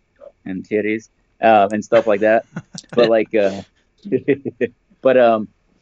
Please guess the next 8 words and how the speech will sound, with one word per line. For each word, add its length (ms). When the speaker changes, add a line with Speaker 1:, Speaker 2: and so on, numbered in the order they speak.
Speaker 1:
uh, 540
yeah, 300
it's 200
not, 220
like, 240
flat 260
out 200
goofy. 320